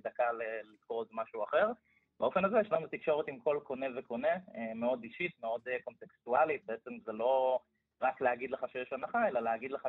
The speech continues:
כשאתה נמצא ליד המוצר הרלוונטי. אה, היום באמת, אה, יש כל מיני פתרונות בצורה של, אה, אפליקציות קופונים, או אפילו, אה, לשלוח במייל קופונים. זה מאוד, אה, זה הרבה פחות יעיל, כי זה קורה בתזמון ה-, הלא נכון.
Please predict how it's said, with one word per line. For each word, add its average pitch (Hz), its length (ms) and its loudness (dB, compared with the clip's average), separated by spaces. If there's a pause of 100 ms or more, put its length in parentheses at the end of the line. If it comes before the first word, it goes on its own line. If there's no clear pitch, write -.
כשאתה 131 320 0
נמצא 120 300 -2
ליד 123 280 2
המוצר 120 400 0
הרלוונטי. 131 760 -2 (500)
אה, 101 260 -4
היום 110 280 -2
באמת, 113 340 -4
אה, 117 60 -2 (400)
יש 107 80 -12
כל 120 100 -4
מיני 117 220 -2
פתרונות 110 400 -4
בצורה 107 360 -2
של, 117 240 -2
אה, 104 260 0
אפליקציות - 560 -4
קופונים, 139 560 -4
או 107 220 2
אפילו, 110 420 -2
אה, 107 260 0
לשלוח 107 320 -2
במייל 113 360 2
קופונים. 131 480 -4
זה 104 60 -4
מאוד, 113 420 2
אה, 117 260 2 (360)
זה 123 60 8
הרבה 123 180 2
פחות 151 280 0
יעיל, 151 480 2
כי 120 120 -6
זה 117 260 4 (100)
קורה 123 200 2
בתזמון 120 580 -2
ה-, 120 340 4
הלא 127 200 2
נכון. 120 320 0